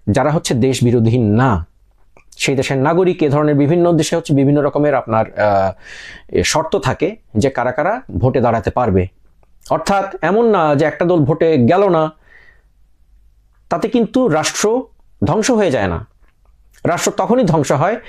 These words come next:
একটা গণ-, আহ, প্রজাতন্ত্র তখনই ধ্বংস হয় যখন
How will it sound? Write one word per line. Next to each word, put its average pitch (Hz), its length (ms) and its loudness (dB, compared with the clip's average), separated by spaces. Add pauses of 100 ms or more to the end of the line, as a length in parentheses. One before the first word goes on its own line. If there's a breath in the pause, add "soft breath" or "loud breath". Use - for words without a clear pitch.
(140 loud breath)
একটা 170 300 -2 (140)
গণ-, 135 440 2
আহ, - 80 0
প্রজাতন্ত্র 202 540 -2
তখনই 196 280 0
ধ্বংস 160 240 0
হয় 196 240 0 (300 loud breath)
যখন 208 340 -2